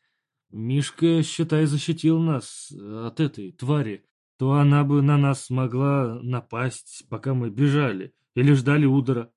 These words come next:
На меня продолжают смотреть, как на дурака. Может и правда, ну его. Вернётся удар, расскажем ему, и пусть сам решает, чего рисковать-то.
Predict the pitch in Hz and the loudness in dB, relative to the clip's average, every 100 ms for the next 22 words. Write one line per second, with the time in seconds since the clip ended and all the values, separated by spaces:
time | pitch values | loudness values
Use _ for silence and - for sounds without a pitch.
0 | _ _ _ - 160 196 240 247 240 254 | _ _ _ 4 6 6 4 0 -2 0
1 | 147 160 185 151 139 131 165 165 147 - | 2 2 0 0 0 0 -2 -2 -6 -2
2 | 131 123 117 - 90 - _ _ - - | -2 0 -2 -6 -14 -16 _ _ -20 -20
3 | - - 147 147 - 147 208 226 131 110 | -20 -16 -8 -8 -8 -8 -4 -4 -4 -6
4 | 101 147 214 233 107 95 85 - - 143 | -6 -6 -4 -2 -4 -6 -16 -16 -2 0
5 | 247 294 285 - 240 226 185 165 - 202 | 2 0 0 -4 -4 -4 -6 -6 -8 -6
6 | 302 - 277 247 185 185 180 175 139 143 | -6 -6 -4 -2 -2 -2 0 0 -2 -4
7 | 180 202 - 269 - - 262 240 208 165 | -10 -10 -4 -4 -4 -10 -6 -4 -4 -6
8 | 185 131 - _ - - 220 214 - - | -4 -6 -8 _ -12 -8 -4 -4 -6 -8
9 | 175 165 - - | -8 -8 -14 -20